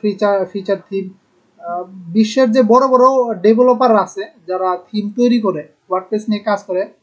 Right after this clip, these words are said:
আমরা যেমন WordPress developer হচ্ছে, আহ, অনেকে WordPress development শিখে ফেলছে, তো তারাও basically এই theme forest মার্কেটপ্লেসে কাজ করে। তারা coding করে, আহ, WordPress theme তৈরি করে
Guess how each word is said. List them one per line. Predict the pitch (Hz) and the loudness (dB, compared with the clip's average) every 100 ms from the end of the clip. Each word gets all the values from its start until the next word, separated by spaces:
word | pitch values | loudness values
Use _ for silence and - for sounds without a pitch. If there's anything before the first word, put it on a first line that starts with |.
| _ _ | _ _
আমরা | - 202 226 | -4 0 2
যেমন | 247 233 | 4 4
WordPress | 226 226 240 220 | 2 2 -2 0
developer | 233 233 233 226 | 2 2 2 2
হচ্ছে, | 202 190 185 165 151 _ _ _ _ | -2 -4 -8 -16 -16 _ _ _ _
আহ, | 185 185 196 | -4 0 2
অনেকে | 220 226 240 | 2 2 2
WordPress | 233 220 220 226 | 2 2 -2 -4
development | 208 214 226 214 220 | -2 2 0 0 -2
শিখে | 214 226 214 | -2 0 0
ফেলছে, | 208 180 - _ _ _ _ _ - | 0 -4 -12 _ _ _ _ _ -8
তো | |
তারাও | 190 220 226 262 285 220 | -2 2 2 2 0 -4
basically | 202 202 226 233 | -6 -2 0 2
এই | 233 | 2
theme | 226 226 214 | 2 -2 -2
forest | 240 247 226 | 0 -2 -2
মার্কেটপ্লেসে | 202 196 196 220 240 247 | -2 -2 -2 -6 -6 -4
কাজ | 233 214 | -4 -4
করে। | - 170 - _ _ _ _ | -4 -16 -18 _ _ _ _
তারা | 202 190 | -4 -4
coding | 190 233 240 240 | 0 0 2 2
করে, | 240 226 226 | 2 2 0
আহ, | 196 196 190 202 | 0 -2 -2 -4
WordPress | 202 - 226 220 | -4 -4 -4 -4
theme | 233 220 | -2 0
তৈরি | 247 262 | 0 0
করে | 247 214 294 | 2 0 -2